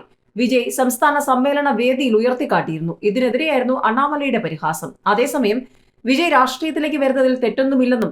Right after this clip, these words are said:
ഏതൊരാളുടെയും രാഷ്ട്രീയ പ്രവേശനത്തെ സ്വാഗതം ചെയ്യുകയാണെന്നും അണ്ണാമലൈ പറഞ്ഞു. നടൻ വിജയ് രാഷ്ട്രീയത്തിലേക്ക് കടക്കുന്നതിന് മുൻപ് തന്നെ ഞങ്ങൾ ആവർത്തിക്കുന്ന ഒരു കാര്യമുണ്ട്. ഏതൊരാളും രാഷ്ട്രീയത്തിലേക്ക് കടന്നു വന്നാൽ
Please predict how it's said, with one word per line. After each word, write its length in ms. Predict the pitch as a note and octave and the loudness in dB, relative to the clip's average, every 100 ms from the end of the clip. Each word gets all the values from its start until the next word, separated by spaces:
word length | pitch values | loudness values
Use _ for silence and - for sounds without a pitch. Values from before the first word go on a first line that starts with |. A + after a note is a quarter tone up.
| - | 0
ഏതൊരാളുടെയും 640 | G#3 A#3 C#4+ C#4 C#4 C#4 A#3+ | 0 2 0 -2 -2 -2 0
രാഷ്ട്രീയ 360 | G#3+ A3+ - C#4+ | 0 -2 -4 -4
പ്രവേശനത്തെ 560 | A#3+ A#3+ B3 B3+ C4 | -2 -2 -4 -4 -2
സ്വാഗതം 480 | B3+ - A3+ A#3 C4+ B3+ | -4 -2 -2 0 -2 -2
ചെയ്യുകയാണെന്നും 640 | A3+ A#3+ C4+ C4+ G#3 C4+ | -2 -2 0 0 0 0
അണ്ണാമലൈ 400 | C4 B3+ A#3+ E3+ D#3+ | 2 2 2 0 -2
പറഞ്ഞു. 220 | D#3 E3+ E3+ _ _ _ _ _ | -6 -6 -10 _ _ _ _ _
നടൻ 260 | C4 C#4+ E4+ | 2 4 4
വിജയ് 260 | E4+ C4+ D#4 | 2 0 2
രാഷ്ട്രീയത്തിലേക്ക് 640 | C#4 B3+ - D#4 D4 D4 C#4+ | 4 2 0 -6 0 -2 0
കടക്കുന്നതിന് 500 | C4+ B3+ B3+ C4 C4+ | 0 0 0 0 0
മുൻപ് 260 | B3 A#3 A#3+ | 0 0 0
തന്നെ 180 | C4+ B3+ - | 2 2 0
ഞങ്ങൾ 240 | F#3+ A3 A#3+ | -2 2 4
ആവർത്തിക്കുന്ന 520 | A#3+ C4 B3+ C#4 B3 | 4 2 -2 -2 0
ഒരു 80 | B3 | 0
കാര്യമുണ്ട്. 520 | A3+ F#3+ A#3 G#3 C#3+ - - | 2 2 2 0 -4 -6 0
ഏതൊരാളും 480 | G#3+ A#3+ C4+ C4 B3+ | 2 2 0 2 0
രാഷ്ട്രീയത്തിലേക്ക് 720 | G3 A#3+ - C#4 C#4 C4 B3+ | 2 0 -2 -8 -2 -2 0
കടന്നു 260 | A#3+ A3 A#3+ | -2 -2 -2
വന്നാൽ 260 | G#3 G#3+ | 0 0